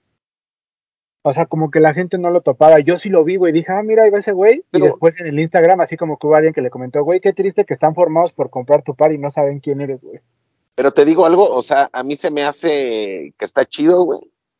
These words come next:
Speaker 2: En parte que la gente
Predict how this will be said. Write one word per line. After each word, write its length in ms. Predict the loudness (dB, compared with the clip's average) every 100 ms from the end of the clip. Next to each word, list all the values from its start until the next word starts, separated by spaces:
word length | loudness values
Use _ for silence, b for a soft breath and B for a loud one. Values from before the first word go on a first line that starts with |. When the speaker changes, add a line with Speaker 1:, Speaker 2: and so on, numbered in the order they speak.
| _ _
Speaker 2:
En 140 | -10 -6
parte 460 | 2 2 4 0 0
que 600 | 0 0 0 -2 -4 -4
la 140 | -4
gente 760 | -4 -4 -2 0 2 0 -4 -8